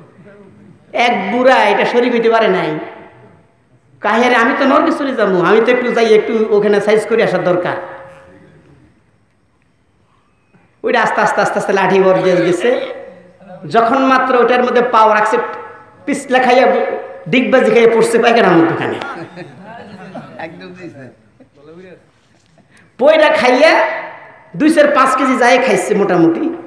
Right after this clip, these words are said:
Speaker 1: খাইয়া টাইয়া উঠছে, উঠটা মলটল পরিষ্কার করে যখন দাঁড়াইছে, দেখে যে একবার মাশাআল্লাহ সুদর্শন যুবক হয়ে গেছে। হায়, কি magic, automatic কারবার।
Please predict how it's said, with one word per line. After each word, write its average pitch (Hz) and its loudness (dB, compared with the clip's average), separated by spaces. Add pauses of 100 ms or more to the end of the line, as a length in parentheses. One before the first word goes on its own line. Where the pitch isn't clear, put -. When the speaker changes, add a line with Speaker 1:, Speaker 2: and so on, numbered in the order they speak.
(400)
Speaker 1:
খাইয়া 269 2
টাইয়া 277 2
উঠছে, 311 0
উঠটা 302 -2 (760)
মলটল 233 0
পরিষ্কার 240 -2
করে 247 2
যখন 240 2
দাঁড়াইছে, 233 0
দেখে 220 0
যে 220 2
একবার 233 0
মাশাআল্লাহ 196 0
সুদর্শন 233 0
যুবক 247 2
হয়ে 185 4
গেছে। - -2 (2000)
হায়, - 0 (1080)
কি 269 0
magic, 240 4
automatic 247 0
কারবার। 302 0